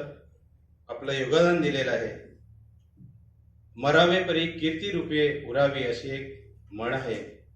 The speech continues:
की माणूस जन्माला येतो, माणूस जन्माला येताना शरीर देह घेऊन जातो, येतो आणि मेल्यानंतर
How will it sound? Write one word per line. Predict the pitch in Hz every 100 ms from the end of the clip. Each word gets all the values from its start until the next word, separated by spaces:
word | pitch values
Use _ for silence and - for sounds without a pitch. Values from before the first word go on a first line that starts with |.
| _ _ _ _ _ _ _ -
की | 156
माणूस | 143 151 156
जन्माला | 135 135 147 147 143
येतो, | - 135 117 - - - _ - - - - - - _ - - - - _ - - -
माणूस | 151 156 156
जन्माला | - 131 135 151 156 156
येताना | 151 156 156 160 160 - - - - - - - - - - -
शरीर | - 143 175 175 -
देह | 131 135 185
घेऊन | 170 151 127
जातो, | 110 104 101 -
येतो | 113 - - - - _ _ _ _ _ _ _ 117
आणि | 123
मेल्यानंतर | 123 117 139 143 143 139 160 170